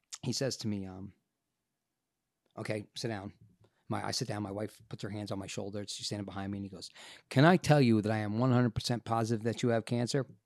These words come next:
"No, I can't." "Do I think you have cancer?" "Yes, I do. Everything I see here," and he's pointing to my x-ray and, and my paperwork, "everything I see here,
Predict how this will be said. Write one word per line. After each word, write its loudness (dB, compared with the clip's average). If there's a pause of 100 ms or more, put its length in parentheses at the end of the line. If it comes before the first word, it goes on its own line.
(180)
"No, -6
I -12
can't." -16 (640)
"Do -2
I -6
think -4
you 2
have 2
cancer?" -2 (180)
"Yes, -6
I -4
do. -6 (640)
Everything 4
I 2
see 0
here," 2
and 4
he's -2
pointing -2
to -6
my -2
x-ray -4
and, -8
and -8
my -4
paperwork, -8
"everything -2
I -4
see -4
here, -2